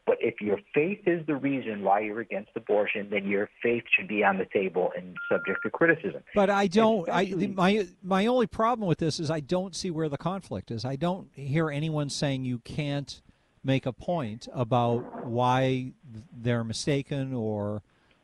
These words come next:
Speaker 2: why they have no right
Speaker 1: Okay.
Speaker 2: to go there because they're basing it on their religious beliefs.
Speaker 1: Okay. When is the last time you watched the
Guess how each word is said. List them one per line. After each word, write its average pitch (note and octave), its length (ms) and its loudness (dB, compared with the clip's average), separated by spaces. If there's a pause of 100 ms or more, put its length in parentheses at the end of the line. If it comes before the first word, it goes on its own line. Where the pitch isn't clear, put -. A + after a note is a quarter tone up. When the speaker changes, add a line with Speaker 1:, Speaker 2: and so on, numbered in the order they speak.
(140)
Speaker 2:
why A#2+ 340 2
they A2+ 320 0
have A#2 220 0
no A#2 80 -2
right A#2+ 300 2
Speaker 1:
Okay. G2 120 -2
Speaker 2:
to - 120 -4
go E3+ 220 4
there D3 220 2
because C3 440 -4
they're B2 140 -2
basing A#2+ 400 -2
it A2 100 -4
on G#2+ 160 -2
their G#2 140 -4
religious G#2 460 -8
beliefs. - 520 -8 (200)
Speaker 1:
Okay. C#3 360 6 (180)
When D3 480 4
is D#3 240 0
the C3+ 60 4
last B2+ 360 6
time A2 300 8
you G2+ 180 4
watched G#2+ 380 4
the F#2 60 -4